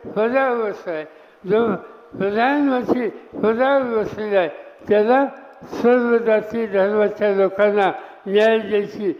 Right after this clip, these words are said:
भूमिका घ्यावी लागेल. हे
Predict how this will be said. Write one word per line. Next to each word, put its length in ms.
भूमिका 560
घ्यावी 420
लागेल. 400
हे 180